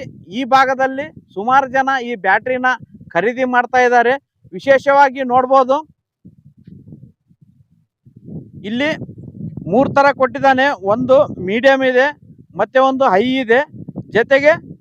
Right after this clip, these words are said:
ಇದು ಮನೆಯಲ್ಲಿ ಹಾಕೋಕೆ ಇದೆ. ಈ ರೀತಿ ಮೂರ್ ತರ ಕೊಟ್ಟಿದ್ದಾನೆ. ಅಷ್ಟೇ ಅಲ್ಲದೆ ಇದರಲ್ಲಿ ಇನ್ನೊಂದು ವಿಶೇಷತೆ ಏನಂದ್ರೆ ಬ್ಯಾಟ್ರಿ ಪರ್ಸೆಂಟೇಜ್ ಎಷ್ಟಿದೆ ಅಂತ ಇಲ್ಲಿ ಚೆಕ್ ಮಾಡ್ಕೋಬಹುದು. ನೋಡಿ ಎಷ್ಟು ಚಾರ್ಜ್ ಇದೆ ಅಂತ ಚೆಕ್ ಮಾಡ್ಕೋಬಹುದು. ಅದನ್ನು ಕೂಡ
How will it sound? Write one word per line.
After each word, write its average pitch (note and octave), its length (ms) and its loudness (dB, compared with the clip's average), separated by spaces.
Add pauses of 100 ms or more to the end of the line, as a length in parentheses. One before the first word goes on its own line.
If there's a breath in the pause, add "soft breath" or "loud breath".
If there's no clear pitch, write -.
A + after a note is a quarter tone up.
(160)
ಇದು A#3 240 -4
ಮನೆಯಲ್ಲಿ C4+ 580 0 (560)
ಹಾಕೋಕೆ A3+ 460 -2
ಇದೆ. A3+ 420 0 (160)
ಈ G3 120 -6
ರೀತಿ C4 280 -4
ಮೂರ್ B3 320 -2
ತರ C4 220 2
ಕೊಟ್ಟಿದ್ದಾನೆ. B3 520 -2
ಅಷ್ಟೇ B3 360 0
ಅಲ್ಲದೆ C4 300 0
ಇದರಲ್ಲಿ B3 320 -2
ಇನ್ನೊಂದು B3 320 -6
ವಿಶೇಷತೆ B3+ 420 -2
ಏನಂದ್ರೆ B3 380 -4 (380)
ಬ್ಯಾಟ್ರಿ A3+ 380 2
ಪರ್ಸೆಂಟೇಜ್ B3+ 640 -2
ಎಷ್ಟಿದೆ A#3+ 380 -4
ಅಂತ B3+ 220 -2 (480)
ಇಲ್ಲಿ A#3 160 -8
ಚೆಕ್ - 320 -2
ಮಾಡ್ಕೋಬಹುದು. A#3+ 580 0
ನೋಡಿ G#3 300 -4 (480)
ಎಷ್ಟು G3 280 -8
ಚಾರ್ಜ್ A3+ 380 2
ಇದೆ B3 160 -4
ಅಂತ B3 200 -4
ಚೆಕ್ G#3+ 320 -6
ಮಾಡ್ಕೋಬಹುದು. A#3 560 -2
ಅದನ್ನು A3+ 360 0
ಕೂಡ A#3 200 -4